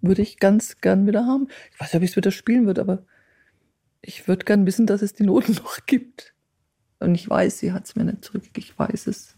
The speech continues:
Ich wüsste es. Und sie wären bei den anderen Noten dabei.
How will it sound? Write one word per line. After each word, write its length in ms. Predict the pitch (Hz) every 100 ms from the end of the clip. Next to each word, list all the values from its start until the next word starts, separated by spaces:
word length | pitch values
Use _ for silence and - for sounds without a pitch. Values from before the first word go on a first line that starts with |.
| _
Ich 160 | -
wüsste 380 | 180 202 - -
es. 280 | - - - _ _ _
Und 140 | -
sie 120 | - 190
wären 400 | - 165 185 - _ - -
bei 80 | -
den 160 | 170 202
anderen 460 | 175 180 175 170 _ _
Noten 300 | 170 160 160
dabei. 440 | 160 - 170 170